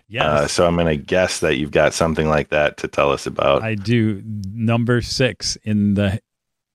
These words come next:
Speaker 1: Horus Heresy Siege of Terra series, Warhawk came out. I, it kind of surprised me. It just ki-, I didn't, there wasn't a lot of fanfare around it. Um,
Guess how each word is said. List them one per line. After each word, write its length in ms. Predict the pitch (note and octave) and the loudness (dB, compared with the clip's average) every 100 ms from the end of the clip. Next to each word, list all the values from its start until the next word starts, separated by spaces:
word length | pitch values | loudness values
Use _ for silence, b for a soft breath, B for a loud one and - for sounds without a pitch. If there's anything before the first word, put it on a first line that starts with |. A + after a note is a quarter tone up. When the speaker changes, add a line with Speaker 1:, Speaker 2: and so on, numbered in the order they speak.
| _ | _
Speaker 1:
Horus 360 | - A2+ G#2+ - | -2 0 0 0
Heresy 520 | G#2+ G#2 - G#2+ F#2+ | 0 0 0 -2 -2
Siege 360 | - A2 F#2+ | 2 2 2
of 140 | G#2 F2 | -2 -4
Terra 320 | - B2+ A#2 | 0 0 0
series, 580 | - A#2+ A2+ A2+ G2+ - | 0 0 2 2 0 -4
Warhawk 760 | D3 G#2 B2 B2 B2 A#2 - - b b b b b b | -10 -2 0 2 0 -2 -8 -20 b b b b b b
came 200 | - A#2+ A#2 | -4 0 2
out. 260 | A#2+ A#2+ - | 2 0 0
I, 80 | B2 | 0
it 240 | A#2+ A2+ | 0 0
kind 180 | C3+ F3 | 2 2
of 80 | D#3 | 0
surprised 420 | A2+ - A#2+ A#2+ | -2 0 2 2
me. 120 | G2+ | 0
It 60 | F2+ | 0
just 200 | G#2+ - | -2 0
ki-, 80 | A#2+ | 0
I 160 | A2 | 0
didn't, 220 | A#2 G#2+ _ | 0 -2 _
there 100 | - G#2+ | -6 -2
wasn't 260 | A#2+ A#2 | 0 2
a 40 | G#2 | 2
lot 200 | G#2 G2+ | 2 2
of 80 | |
fanfare 420 | - A#2 A#2 A#2 G2 | 0 0 2 2 2
around 200 | G2+ G2 | 2 2
it. 160 | F#2+ - _ _ - | 0 -6 _ _ -6
Um, 440 | G#2+ G#2 G2+ G#2 | 0 2 2 0